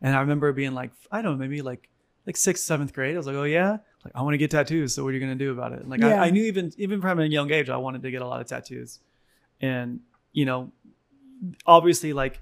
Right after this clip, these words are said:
Speaker 1: you know, when sh-, people of higher hierarchy, like, you know, the p-, fathers
Speaker 2: Authority
Speaker 1: or, you know,
Speaker 2: figures.
Speaker 1: authority figures.
Speaker 2: Mm-hmm.
Speaker 1: Yeah, thank you. Um, when they kinda make, like, those hard, hard draws, lines in the sand, you're like, "Well,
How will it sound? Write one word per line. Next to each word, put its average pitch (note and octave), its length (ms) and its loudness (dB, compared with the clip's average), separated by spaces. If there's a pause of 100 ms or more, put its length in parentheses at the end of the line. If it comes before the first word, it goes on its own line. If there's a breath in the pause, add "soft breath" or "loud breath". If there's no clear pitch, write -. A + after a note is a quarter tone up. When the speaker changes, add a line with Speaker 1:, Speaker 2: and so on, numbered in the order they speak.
(640)
Speaker 1:
you C3 160 -2
know, A#2+ 260 -2
when C3+ 220 -4 (440)
sh-, - 240 -10
people D3 340 6
of B2+ 380 0 (360)
higher C3 600 0 (880)
hierarchy, C#3+ 640 -2
like, C3 140 -8
you B2 60 -12
know, A#2+ 80 -10
the A#2+ 120 -12
p-, - 260 -4
fathers A#3+ 300 6
Speaker 2:
Authority C4 340 10
Speaker 1:
or, - 20 6
you - 20 4
know, - 60 -2
Speaker 2:
figures. F#3 280 2
Speaker 1:
authority F#3 300 4
figures. A#2 320 4
Speaker 2:
Mm-hmm. B2 80 4
Speaker 1:
Yeah, B2+ 80 4
thank C3 240 -8
you. B2 140 -8 (380 soft breath)
Um, B2+ 360 -2
when C#3 100 -2
they C3+ 100 -2
kinda C#3 200 -4
make, C#3 200 -6
like, C3 160 -4
those B2+ 180 -6
hard, C#3 340 -2 (300)
hard C3+ 280 0
draws, C3+ 400 0
lines C3 400 -6
in A#2+ 60 -6
the B2 80 -8
sand, C3 400 -2
you're C3 100 -10
like, C3 140 -10
"Well, C#3 260 -4